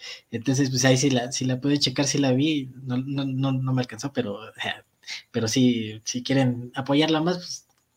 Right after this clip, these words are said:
pues, pues, digo, es, no está tan cara, eh, no me acuerdo cuánto estaba, pero creo que era menos de trescientos de lo que están las películas más, ya más caras en Blu-ray, entonces, pues, ahí échenle una checada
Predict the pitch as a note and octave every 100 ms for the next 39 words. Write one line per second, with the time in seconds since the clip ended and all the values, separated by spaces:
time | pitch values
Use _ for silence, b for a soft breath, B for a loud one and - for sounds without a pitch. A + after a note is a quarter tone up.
0 | - D#3+ - _ C#3 B2+ A2+ - _ _
1 | _ _ B2 C3 - B2 A2+ G#2+ G#2 -
2 | G#2 G2+ - - G#2 A2+ A2+ G#2+ G2+ G2+
3 | G2+ G2+ - G2+ B2 F#2+ F#2+ G#2 G#2 G2+
4 | G2 G2+ G2+ - - G2+ - A2+ G#2+ A2
5 | G#2+ G2+ - - - G#2 G2+ - - B
6 | B B B2+ A#2+ B2 A#2 G#2 A2+ A2 -
7 | - - - A2 A#2 A#2+ A#2 B2 A#2+ -
8 | B2 A2 A2+ G#2+ B2+ C3 D#3+ C3 B2 A#2
9 | A2+ - - G#2 G2 _ B B B B
10 | B D#3 - C#3 B2+ B2+ - - A#2 A2+
11 | G2+